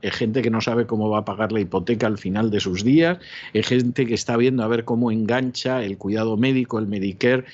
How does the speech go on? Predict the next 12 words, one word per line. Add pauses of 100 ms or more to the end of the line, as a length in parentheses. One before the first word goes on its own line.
(220)
en
las
mejores
condiciones,
es
gente
que
está
tomando
pastillas
como
locos,